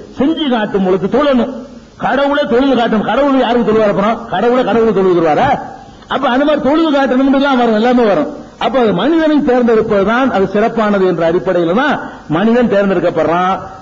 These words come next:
இந்த ஒரு காரணத்துக்காக வேண்டியும் அது வந்து வருவது இல்லை. அது போக கடவுளை மனிதன் பார்க்க முடியாது என்ற ஒரு தத்துவம்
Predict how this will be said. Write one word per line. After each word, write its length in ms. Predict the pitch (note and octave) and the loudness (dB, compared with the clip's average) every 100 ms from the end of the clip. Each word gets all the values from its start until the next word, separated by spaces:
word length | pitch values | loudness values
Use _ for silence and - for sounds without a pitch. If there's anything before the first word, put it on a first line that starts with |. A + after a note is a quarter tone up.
| - | -4
இந்த 220 | F3 D4+ D#4 | 0 2 2
ஒரு 160 | C4+ G#3 | 0 2
காரணத்துக்காக 640 | G3+ G3 F#3+ F#3 F3 D3+ E3+ | 0 0 -2 0 0 0 0
வேண்டியும் 440 | F3 F#3 C#4+ D4 | 0 0 0 2
அது 200 | A3+ G3+ F#3+ | 2 2 2
வந்து 200 | F#3 A3 | 2 2
வருவது 320 | F#3 F#3+ F#3+ | 2 2 2
இல்லை. 180 | D3+ C#3 - - - - - | 2 0 -4 -14 -20 -20 -6
அது 160 | - B3 | -2 0
போக 260 | G3 F#3 C#3 G3 C#4+ - - - - - - | 2 0 2 0 0 -4 -12 -18 -20 -20 -6
கடவுளை 640 | E3+ G#3+ C4+ B3+ B3 C4 C4+ A3+ | -2 0 2 2 2 2 2 2
மனிதன் 500 | F#3+ A3 A#3 B3 B3 - | 2 2 2 2 2 0
பார்க்க 400 | F3+ A#3 A3+ A3+ | 0 0 0 0
முடியாது 600 | F#3+ F#3+ A3 B3 C4+ C4 | 2 2 2 2 2 2
என்ற 240 | G#3+ G#3 F#3+ F#3 E3+ | 2 2 2 2 0
ஒரு 180 | D#3+ D#3 | -2 -2
தத்துவம் 600 | - F3+ - E3 F#3+ C#4+ | -4 -4 -2 0 2 0